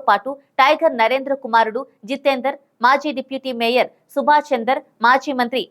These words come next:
ముఖేష్ గౌడ్ కుమారుడు విక్రమ్ గౌడ్, భాగ్యనగర్ ఉత్సవ సమితి అధ్యక్షుడు భగవంతరావు పేర్లు కూడా పరిశీలించారు. చివరికి మాధవీలత గురించి నివేదిక తెప్పించుకొని ఆమెను బీజేపీ ఎంపీ అభ్యర్థిగా ప్రకటించారు. దీంతో తెలంగాణలో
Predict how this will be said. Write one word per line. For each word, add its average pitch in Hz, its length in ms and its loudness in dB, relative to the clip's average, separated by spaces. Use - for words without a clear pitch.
ముఖేష్ 262 440 0
గౌడ్ 226 260 0
కుమారుడు 233 360 0
విక్రమ్ 226 420 -2
గౌడ్, 330 180 0
భాగ్యనగర్ 285 600 0
ఉత్సవ 285 240 -2
సమితి 233 380 -4
అధ్యక్షుడు 233 460 -6
భగవంతరావు 269 600 0
పేర్లు 226 320 -4
కూడా 226 240 0
పరిశీలించారు. 247 720 -4
చివరికి 320 340 -2
మాధవీలత 269 540 0
గురించి 214 320 -4
నివేదిక 226 360 -2
తెప్పించుకొని 247 640 -4
ఆమెను 349 280 0
బీజేపీ 269 360 -4
ఎంపీ 220 180 -8
అభ్యర్థిగా 196 440 -4
ప్రకటించారు. 208 560 -6
దీంతో 247 280 -2
తెలంగాణలో 277 640 2